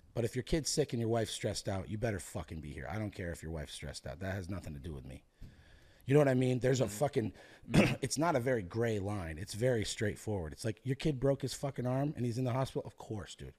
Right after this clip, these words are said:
Speaker 1: Go to the hospital. We'll see you the next time. Kid twists his ankle and your wife's stressed out 'cause of work and she's up your ass. I don't know, man. Figure it out. That's none of my fucking business. So where the line is, I'm just as strict as it was there,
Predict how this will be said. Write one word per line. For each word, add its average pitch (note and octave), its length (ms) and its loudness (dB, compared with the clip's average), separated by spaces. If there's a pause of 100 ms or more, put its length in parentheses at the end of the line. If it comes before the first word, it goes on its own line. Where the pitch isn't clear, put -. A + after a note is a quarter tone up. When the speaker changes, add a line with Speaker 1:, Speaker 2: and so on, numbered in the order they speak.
(120)
Speaker 1:
Go A2 120 -6
to G#2+ 60 -4
the G2 60 -6
hospital. E2+ 500 -8
We'll F2+ 140 -10
see - 200 -8
you F2 100 -4
the D#2 80 -6
next D2 240 -10
time. - 180 -14 (800)
Kid - 220 -2
twists D3 220 2
his A2+ 120 -4
ankle B2 320 -2
and A#2+ 100 0
your G#2 140 0
wife's G#2+ 260 -2
stressed - 320 -4
out A2 140 -2
'cause A2 160 -4
of F#2+ 80 -4
work G#2 200 -2
and G#2 80 -10
she's G#2+ 180 -6
up G#2 120 -6
your F#2 140 -6
ass. G#2+ 240 -6 (680)
I F#2 60 -2
don't G#2 80 0
know, A2 100 2
man. F2 200 -2
Figure E2+ 240 -8
it D#2+ 80 -4
out. - 180 -8 (400)
That's - 220 -10
none G#2 160 -4
of G2 40 -4
my F#2+ 140 -4
fucking D2+ 320 -10
business. D2+ 420 -10 (520)
So G#2 520 0 (1120)
where C3+ 180 6
the A#2 120 2
line G#2+ 400 -2
is, C#3+ 340 0
I'm G#2 160 -4
just G#2+ 380 -2
as F2+ 100 -4
strict - 400 -6
as F#2 160 -4
it E2+ 80 -10
was F2+ 260 -8
there, A2 380 -2